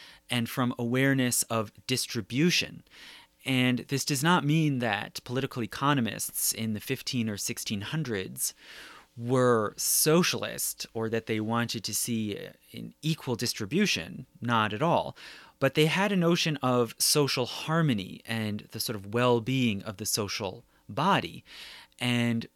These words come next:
tended to argue that the state and other institutions, the church and so forth,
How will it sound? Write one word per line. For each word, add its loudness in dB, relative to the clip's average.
tended -2
to -4
argue 2
that -2
the -14
state 2
and 0
other 2
institutions, -4
the -12
church -2
and -8
so 0
forth, -2